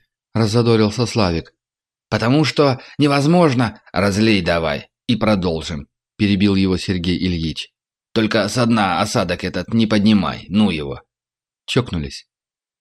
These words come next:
Выпили. «О чём говорили-то таком интересном?» Заморгал Сергей Ильич. «Не помню», дёрнул плечами Славик. Они приумолкли,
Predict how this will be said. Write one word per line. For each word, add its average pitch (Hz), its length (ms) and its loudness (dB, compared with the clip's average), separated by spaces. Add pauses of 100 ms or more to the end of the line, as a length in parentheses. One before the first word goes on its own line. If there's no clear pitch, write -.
Выпили. 92 600 -2 (480)
«О 117 100 -4
чём 165 260 2
говорили-то 151 560 4
таком 107 380 -2
интересном?» 98 680 -2 (360)
Заморгал 101 460 2
Сергей 90 460 -2
Ильич. 87 460 -4 (400)
«Не 185 140 2
помню», 107 500 2 (580)
дёрнул 107 420 2
плечами 101 440 0
Славик. 85 500 -4 (760)
Они 123 220 2
приумолкли, 127 920 0